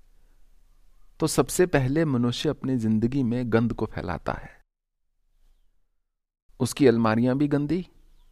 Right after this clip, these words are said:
उसका कमरा भी गंदा और उसका कंप्यूटर भी गंदा। जब मन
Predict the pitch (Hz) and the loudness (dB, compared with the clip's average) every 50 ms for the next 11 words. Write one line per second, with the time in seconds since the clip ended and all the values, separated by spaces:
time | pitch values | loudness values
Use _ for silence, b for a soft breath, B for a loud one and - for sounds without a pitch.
0 | - - - - - - - - 120 - - 139 127 - 113 110 110 107 110 113 | -20 -20 -20 -20 -20 -16 -12 -10 -8 -2 0 0 0 2 2 2 2 2 2 2
1 | 120 127 131 131 131 135 131 143 160 160 - - - - - - - - - - | 2 2 2 0 0 -2 -2 -4 -6 -8 -10 -14 -20 -20 -20 -20 -20 -20 -20 -20
2 | - - - - - - - - - - - - 123 131 127 127 123 120 - - | -20 -20 -20 -20 -20 -20 -20 -20 -20 -10 -4 0 2 4 4 4 2 2 0 -4
3 | - - - 131 - - 143 131 131 127 120 117 120 120 110 113 113 104 104 87 | -6 -8 -8 -6 -2 0 0 0 2 0 0 0 0 -2 -2 -2 -4 -4 -4 -4
4 | 87 85 76 - - - - - - - - _ _ _ _ _ _ _ _ _ | -4 -6 -8 -10 -12 -14 -16 -18 -20 -20 -20 _ _ _ _ _ _ _ _ _
5 | _ _ _ _ _ _ _ _ _ _ - - _ _ _ _ _ _ _ _ | _ _ _ _ _ _ _ _ _ _ -20 -20 _ _ _ _ _ _ _ _
6 | _ _ _ _ _ _ _ _ _ _ _ _ _ _ _ _ - - - - | _ _ _ _ _ _ _ _ _ _ _ _ _ _ _ _ -20 -20 -20 -14
7 | - - 123 156 190 196 180 185 196 214 233 226 | -2 6 8 8 8 8 8 8 8 8 8 6